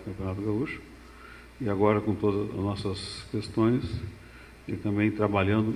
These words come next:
incansavelmente, fez um trabalho, a meu juízo, eh, que a gente precisava realmente, é, um campeonato difícil desse.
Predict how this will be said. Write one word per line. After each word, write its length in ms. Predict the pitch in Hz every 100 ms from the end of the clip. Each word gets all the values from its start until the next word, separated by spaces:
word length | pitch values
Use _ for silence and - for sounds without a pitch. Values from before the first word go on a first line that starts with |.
| 107
incansavelmente, 960 | 92 104 90 107 104 107 104 107 107
fez 320 | 107 - 110 104
um 80 |
trabalho, 880 | 95 101 98 101 104 104 107 98 85 -
a 60 | 90
meu 160 | 101
juízo, 460 | 95 101 104 110 120 - - - - - - - - - 160
eh, 1040 | 101 92 92 92 92 90 90 90 87 85 85 85 - -
que 80 | 90
a 20 |
gente 280 | 98 101 -
precisava 640 | - 104 98 98 101 104
realmente, 920 | 98 95 95 98 98 104 101 98 90 82 - - - - - - - - - 110
é, 120 | 95
um 160 | 95 90
campeonato 480 | 98 98 98 98 95
difícil 400 | 95 107 - 117
desse. 500 | 107 127 - -